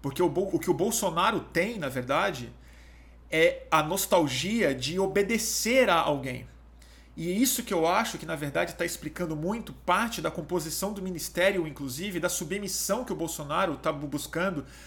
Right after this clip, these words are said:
na política econômica e, é, internacional. O mercado,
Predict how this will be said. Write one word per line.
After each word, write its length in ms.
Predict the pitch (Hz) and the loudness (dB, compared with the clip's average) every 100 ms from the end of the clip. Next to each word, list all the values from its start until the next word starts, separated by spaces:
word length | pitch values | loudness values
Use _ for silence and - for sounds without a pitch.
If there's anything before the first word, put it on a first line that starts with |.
| - - | -14 -2
na 80 | 127 | -2
política 440 | 156 151 - 165 | 0 -2 0 -2
econômica 920 | 160 - 160 151 175 220 240 233 233 - | -2 -2 -2 2 0 0 -2 -4 -6 -8
e, 240 | 185 190 190 | -6 -6 -2
é, 840 | 175 175 175 170 170 165 160 156 - | 0 2 2 2 0 0 0 -2 -6
internacional. 880 | 165 180 175 - 196 170 165 - - - - - - - - - - - - - - - - - - | -4 -4 -2 -4 -2 -2 -4 -6 -18 -20 -20 -20 -20 -20 -20 -20 -20 -20 -20 -20 -20 -20 -20 -20 -2
O 80 | 185 | -2
mercado, 880 | 175 196 202 - - 180 208 127 | 4 4 2 0 0 4 4 0